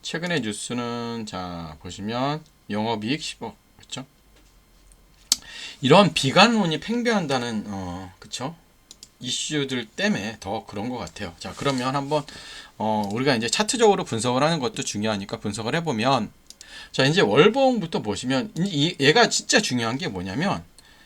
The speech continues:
자, 보세요. 보통 얘는 우선은 보시면 아시겠지? 여기가 저항권이야. 여러분들이 볼 때 일 차 저항권이었어. 그런데 이제 이때부터 이제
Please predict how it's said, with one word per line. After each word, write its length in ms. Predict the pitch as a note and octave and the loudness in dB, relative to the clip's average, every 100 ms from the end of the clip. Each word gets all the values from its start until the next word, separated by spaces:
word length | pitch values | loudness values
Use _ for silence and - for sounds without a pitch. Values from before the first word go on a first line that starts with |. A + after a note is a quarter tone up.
| - | -14
자, 180 | - F#2 | -6 -4
보세요. 400 | A2+ G#2+ A2+ E3 - - - - - - - - - - - - - - - - _ _ - - - - - - - - - | -4 -2 -4 -6 -16 -20 -20 -20 -20 -20 -20 -20 -20 -20 -20 -20 -20 -20 -20 -20 _ _ -20 -20 -20 -20 -20 -20 -20 -20 -8
보통 460 | - F#3+ - C4+ G3+ | 0 2 6 6 6
얘는 400 | A#2 D#3 F3+ E3 - | 6 6 4 0 -2
우선은 680 | C#3+ A3 F3+ B2 B2 G#2 - _ - - - | 4 6 6 2 -2 -6 -16 _ -20 -18 -6
보시면 440 | C3 F3 D#3+ D#3+ | -2 0 2 2
아시겠지? 460 | G#2 G#2 D3+ C#3 C3+ | 2 -2 -2 -2 0
여기가 320 | C3+ F#3 D#3+ | 0 2 0
저항권이야. 680 | F#2+ A2+ D3+ - G2 E2 E2+ | 2 0 -2 -4 -8 -10 -10
여러분들이 440 | F#2+ G#2+ G2 G2 | -10 -8 -10 -14
볼 140 | - | -14
때 140 | E2+ G2 | -14 -6
일 160 | D3 D3 | 0 2
차 160 | C#3+ | 0
저항권이었어. 720 | - F2+ G2 - F#2+ D#2+ - E2+ | -2 -6 -6 -8 -10 -10 -12 -4
그런데 340 | C3 C3+ C#3+ | -2 2 2
이제 300 | A2+ D3+ G#3 - - - - - | 2 2 0 -2 -16 -16 -16 -4
이때부터 560 | F3+ - D4 C4 A#3 G3+ | -4 2 2 2 4 4
이제 320 | D#3+ D#3+ | 4 4